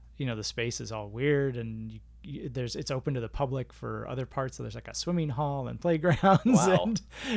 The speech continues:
Speaker 1: yeah, so, you know, it's, it's a little bit,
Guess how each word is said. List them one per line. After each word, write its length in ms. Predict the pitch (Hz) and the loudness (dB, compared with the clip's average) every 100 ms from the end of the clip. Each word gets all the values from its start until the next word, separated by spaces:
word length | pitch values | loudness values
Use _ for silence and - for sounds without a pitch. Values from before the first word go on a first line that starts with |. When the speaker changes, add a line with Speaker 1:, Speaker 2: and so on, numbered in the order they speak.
| 180 | 6
Speaker 1:
yeah, 320 | 175 147 131 | 8 8 4
so, 420 | 131 156 139 127 - - - | 2 4 4 0 -8 -14 2
you 100 | 190 | 8
know, 160 | 165 156 | 10 8
it's, 180 | 143 | 6
it's 180 | 160 147 | 0 2
a 40 | 156 | 4
little 220 | 156 156 | 6 6
bit, 280 | 143 135 | 4 -2